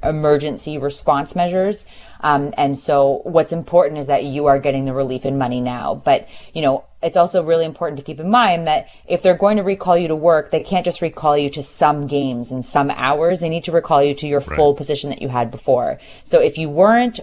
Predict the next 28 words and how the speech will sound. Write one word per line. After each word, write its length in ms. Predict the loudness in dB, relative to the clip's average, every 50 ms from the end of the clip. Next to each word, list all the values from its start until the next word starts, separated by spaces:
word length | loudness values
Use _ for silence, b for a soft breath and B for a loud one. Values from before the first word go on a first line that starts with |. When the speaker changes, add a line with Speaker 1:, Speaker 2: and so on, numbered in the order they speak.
| -6 0
Speaker 1:
or 400 | 2 4 4 4 4 4 2 2 2
if, 280 | 2 2 2 0 -4 -10 b b b b b
you 100 | -8 -4
know, 120 | 0 0 0
you've 240 | 0 -2 -4 -4 -2
now 180 | 2 2 2
been 180 | 2 2 0 -2
laid 200 | -2 0 2 2
off 180 | 2 2 0
again, 320 | 0 2 2 4 4 4 4
you 80 | 2
could 340 | 0 -4 -2 2 2 2 2
be 120 | 0 -4 -4
entitled 320 | -4 -2 0 0 0 0
to 80 | -2 -4
severance. 540 | 0 2 2 2 2 -2 -6 -6 -10 -10 -8
And, 320 | -4 -4 -2 -2 -4 -6 -8
you 120 | -6 -4
know, 80 | -4 -2
maybe 280 | 0 2 2 2 2 2
that's 180 | 2 2 2
not 120 | 0 -4 -4
the 60 | -6
path 320 | -4 -2 0 0 0 0
you 80 | -2 -2
wanna 180 | -2 -2 -2
follow, 340 | 0 2 4 4 4 4 2
but 300 | 4 4 4 4 4 b